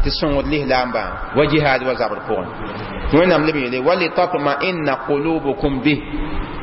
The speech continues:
Yaa sẽn na n leb n kɩtɛ tɩ yãmb sũyã paam yõgenegɔ ne Wẽnnaam dĩinã, ne yãmb sẽn mi tɩ sẽn be wa yaa sɩda.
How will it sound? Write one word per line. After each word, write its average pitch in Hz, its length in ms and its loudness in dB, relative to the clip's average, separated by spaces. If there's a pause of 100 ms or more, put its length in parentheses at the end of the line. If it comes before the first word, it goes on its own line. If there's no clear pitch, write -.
Yaa 151 100 6
sẽn 220 160 4
na 185 120 4
n 185 40 -2
leb 160 140 0
n 147 80 0
kɩtɛ 123 420 0 (680)
tɩ 160 100 6
yãmb 202 220 4
sũyã 170 400 0 (480)
paam 170 400 4
yõgenegɔ 160 400 0 (400)
ne 165 100 6
Wẽnnaam 180 400 4 (160)
dĩinã, 156 320 2 (320)
ne 190 80 2
yãmb 214 200 4
sẽn 160 180 0
mi 151 80 2
tɩ 175 180 -2
sẽn 170 140 0
be 139 60 4
wa 151 140 4
yaa 139 140 0
sɩda. 107 300 -6